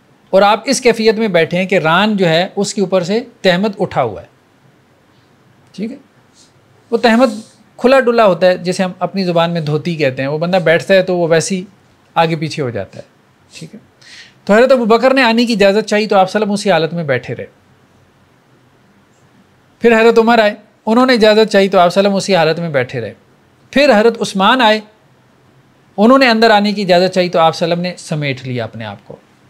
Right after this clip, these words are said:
یعنی وہ کپڑا جو ہے وہ اس سے اپنے آپ کو سمیٹ لیا۔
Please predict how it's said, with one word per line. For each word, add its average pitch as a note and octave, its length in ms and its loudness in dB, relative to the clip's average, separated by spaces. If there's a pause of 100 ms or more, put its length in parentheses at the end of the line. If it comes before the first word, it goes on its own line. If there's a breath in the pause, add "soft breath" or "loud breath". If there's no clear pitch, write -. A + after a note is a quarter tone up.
(960)
یعنی F#3 260 -2 (120)
وہ F3 120 -2
کپڑا E3+ 320 0
جو E3 140 0
ہے D3 80 2
وہ F#3 160 -2 (1160)
اس E3+ 100 -10
سے G3+ 120 0
اپنے F#3+ 180 -2
آپ E3 160 -2
کو F#3+ 60 -4
سمیٹ C#3 460 -8
لیا۔ - 180 -20